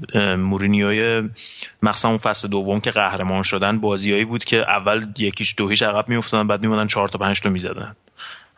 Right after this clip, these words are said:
و همهٔ گلای هم که می‌خوردن از روی ضربات ایستگاهی بود.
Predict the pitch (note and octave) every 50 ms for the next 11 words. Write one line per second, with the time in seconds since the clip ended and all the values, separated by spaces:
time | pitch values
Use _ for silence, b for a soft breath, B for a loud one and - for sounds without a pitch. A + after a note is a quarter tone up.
0 | B - G2+ F#2+ A2 G#2+ G#2+ A#2 B2+ B2 B2+ A2 A2 A2 A2 G#2+ G#2 - G#2+ G#2
1 | G2 - G#2+ G#2 G#2 A2+ A#2 A2+ G#2 G2 A#2 A2+ A#2 A2+ G2+ G2 G#2 G#2 G#2 A2+
2 | G2+ - - - G2+ G2 F#2 - C#2+ - -